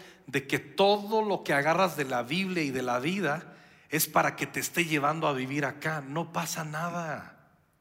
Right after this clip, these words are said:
Que tengas paz en tu corazón, eso es lo más importante. Y la paz no la debe definir qué logras o qué dejaste de lograr.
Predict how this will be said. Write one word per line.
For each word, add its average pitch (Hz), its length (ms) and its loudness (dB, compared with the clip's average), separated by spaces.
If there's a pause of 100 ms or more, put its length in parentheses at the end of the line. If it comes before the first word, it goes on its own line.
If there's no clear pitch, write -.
(2500)
Que - 80 -6
tengas 165 520 0
paz 170 480 4
en 143 120 -6
tu 135 120 -8
corazón, 135 500 -6
eso 151 180 -6
es 143 60 -8
lo 127 60 -6
más 139 260 -6
importante. 135 760 -8 (800)
Y 143 100 2
la 135 220 4
paz 156 260 6
no 165 140 0
la 151 120 6
debe 160 240 4
definir 143 600 -2
qué 151 120 0
logras 151 520 0
o 120 120 -6 (380)
qué 151 420 -2
dejaste 135 460 -6
de 135 140 -6
lograr. 117 500 -8